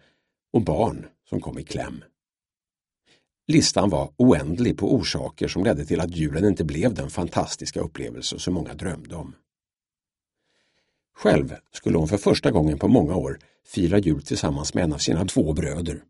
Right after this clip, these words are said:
Anders och hans familj. Kvällen före julafton hade de bjudit hem några vänner. Såna som hon själv. Såna vars familj just bestod av vännerna. Och sen skulle också Adam komma.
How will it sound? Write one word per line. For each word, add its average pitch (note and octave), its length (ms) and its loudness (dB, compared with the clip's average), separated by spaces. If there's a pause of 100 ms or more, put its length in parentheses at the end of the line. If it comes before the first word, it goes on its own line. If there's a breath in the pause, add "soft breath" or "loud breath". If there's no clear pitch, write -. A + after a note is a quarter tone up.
(360)
Anders F2 520 -2
och G2+ 80 -4
hans D#2+ 180 -8
familj. D#2 440 -6 (1040)
Kvällen F#2 380 4
före F#2+ 260 6
julafton - 580 0 (240)
hade - 140 -4
de D#2+ 120 2
bjudit D#2+ 340 0
hem D#2 140 -2
några - 200 -8
vänner. D#2+ 480 -2 (640)
Såna D#2 300 2
som F#2+ 140 0
hon G#2 100 4
själv. - 340 -4 (540)
Såna F#2+ 340 4
vars G2 360 2
familj - 580 2
just - 300 0
bestod C#2+ 400 0
av D2+ 80 -4
vännerna. E2 480 0 (1800)
Och - 120 2
sen D#2+ 380 4 (160)
skulle G#2 260 -2
också - 320 0
Adam B1+ 460 -2
komma. D2 340 -4